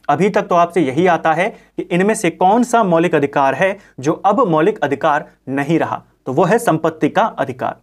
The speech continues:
इसको हटाया गया था चवालीसवें संशोधन के तहत और वर्ष चल रहा था नाइनटीन सेवेंटी एट। उन्नीस सौ अठहत्तर में किसकी सरकार थी? उन्नीस सौ अठहत्तर में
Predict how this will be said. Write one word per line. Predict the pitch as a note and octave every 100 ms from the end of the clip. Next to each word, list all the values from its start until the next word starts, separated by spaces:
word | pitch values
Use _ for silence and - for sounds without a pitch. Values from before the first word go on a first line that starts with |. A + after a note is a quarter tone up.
| _ - - F3+
इसको | F#3 -
हटाया | F3 E3 F3 G3+
गया | G3+ F#3+
था | F#3 C4
चवालीसवें | - E3 E3 F3 F3 A#3
संशोधन | A3+ D#3 D3 C#3 C#3
के | F#3
तहत | A3+ D3 A2 - _ - -
और | D#3
वर्ष | C3+ C#3+ A3+ B3
चल | - E3
रहा | D#3+ D#3
था | D#3 A#3
नाइनटीन | D3+ D3+ E3 F#3+
सेवेंटी | D3+ B2 B2 F#3+ -
एट। | B2+ - - _ - _ -
उन्नीस | G3 B3
सौ | B3
अठहत्तर | A#3+ F#3+ G#3
में | G3+ G3
किसकी | D#3+ -
सरकार | F#3+ D#3+ E3 D#3
थी? | F#3+
उन्नीस | F#3+ D3+
सौ |
अठहत्तर | B2+ - - F#3
में | E3 E3+